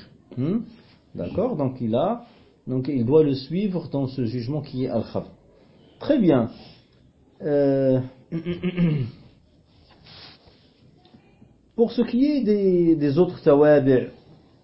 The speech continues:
hein, euh, tabi' lil, lil ma'touf, hein, tasaddaqtu ala al-fuqara'i, hein, wal aytami. J'ai donné l'aumône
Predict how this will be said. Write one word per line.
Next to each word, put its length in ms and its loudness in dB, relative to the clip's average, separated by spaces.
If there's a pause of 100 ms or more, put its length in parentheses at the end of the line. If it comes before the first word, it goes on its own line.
(260)
hein, 320 -2 (640)
euh, 440 2 (160)
tabi' 840 4
lil, 560 0
lil 180 2
ma'touf, 640 2 (500)
hein, 280 -2 (260)
tasaddaqtu 920 0
ala 300 4
al-fuqara'i, 1080 4 (360)
hein, 360 -2 (440)
wal 280 6
aytami. 840 2 (720)
J'ai 260 2
donné 360 2
l'aumône 640 2